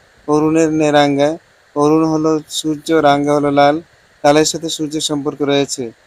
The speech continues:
শশব্যস্ত, শশকের ন্যায় ব্যস্ত, শশ হলো খরগোশ, খরগোশের ন্যায় ব্যস্ত। স্লথের ন্যায় ব্যস্ত, স্লথ একটা প্রাণী, যে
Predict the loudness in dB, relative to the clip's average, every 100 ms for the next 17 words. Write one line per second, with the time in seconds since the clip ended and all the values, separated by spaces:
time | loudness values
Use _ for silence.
0 | _ -20 -20 -12 -2 2 2 2 -2 -4
1 | -6 -6 -6 -8 -4 -2 0 0 -2 -4
2 | -4 -4 -8 _ _ _ -10 -4 -2 -2
3 | 0 0 0 -4 -4 -2 -2 -2 -6 -6
4 | -12 -20 _ _ _ -2 -2 -2 -2 0
5 | 0 -2 -4 -4 -6 -6 _ _ _ -10
6 | -8 0 2 2 2 0 2 0 -2 -6
7 | _ _ _ _ 0 0 -2 -4 -6 -6
8 | -4 2 2 2 -4 -10 -14 _ _ _
9 | _ _ _ _ _ _ _ _ _ _
10 | _ 2 4 2 0 0 -2